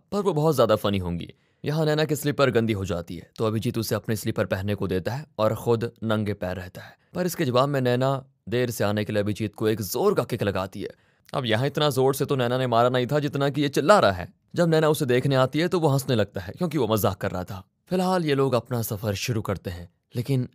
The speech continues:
अभिजीत जो समझ रहा था, नैना उसके लिए नहीं, बल्कि इस शादी से भागने के लिए उसके साथ आई थी। नैना अभिजीत से बताती है कि मुझे संतोष के फ्लैट पहुंचा दो,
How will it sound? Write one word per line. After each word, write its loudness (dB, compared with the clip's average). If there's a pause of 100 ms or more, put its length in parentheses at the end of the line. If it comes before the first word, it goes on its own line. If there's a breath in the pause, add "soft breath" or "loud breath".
अभिजीत -2
जो -2
समझ -6
रहा -4
था, -14 (320)
नैना 0
उसके -4
लिए 0
नहीं, -2 (120)
बल्कि -2 (120)
इस -6
शादी -2
से -4
भागने -4
के -6
लिए 0
उसके -8
साथ -6
आई -4
थी। -16 (220)
नैना 0
अभिजीत 0
से 0
बताती -2
है 0
कि -4
मुझे -4
संतोष -4
के -6
फ्लैट -6
पहुंचा -8
दो, -12